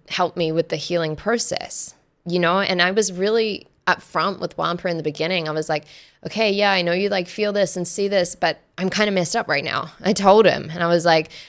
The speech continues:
"I went through this and this and this and this." And I, I told him the stories and the pieces and,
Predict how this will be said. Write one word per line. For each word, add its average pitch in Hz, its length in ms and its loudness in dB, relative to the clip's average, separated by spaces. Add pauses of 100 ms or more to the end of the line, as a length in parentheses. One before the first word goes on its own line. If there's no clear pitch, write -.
"I 180 60 2
went 185 160 2
through 185 160 0
this 196 320 4
and 180 120 0
this 196 300 0
and 180 100 -2
this 196 240 0
and 180 120 -2
this." 180 160 2
And 165 80 -2
I, 156 120 -4
I 165 120 -6
told 185 260 0
him 175 160 0
the 160 100 2
stories 185 540 0
and 165 100 -4
the 160 60 -4
pieces 170 640 0
and, 147 260 -4